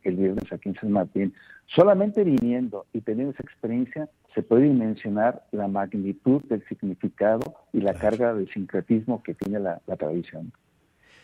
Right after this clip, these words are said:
Speaker 2: Pues muy interesante y muy atractiva la invitación.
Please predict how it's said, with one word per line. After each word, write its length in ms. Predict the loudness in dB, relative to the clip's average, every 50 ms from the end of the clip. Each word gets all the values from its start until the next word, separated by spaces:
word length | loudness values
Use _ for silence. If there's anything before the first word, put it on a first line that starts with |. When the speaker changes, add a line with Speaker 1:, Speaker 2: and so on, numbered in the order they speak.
| -20 -20 -20 -20 _ _ _ _ _ _
Speaker 2:
Pues 240 | -4 -2 -2 -2 -2
muy 180 | -2 0 0 0
interesante 720 | 0 0 0 0 0 0 2 4 2 2 2 2 4 4
y 60 | 4
muy 160 | 4 4 4
atractiva 460 | 2 2 0 -4 -2 0 2 2 4
la 100 | 4 4
invitación. 720 | 2 0 0 -2 -2 -2 -2 4 4 6 6 6 2 0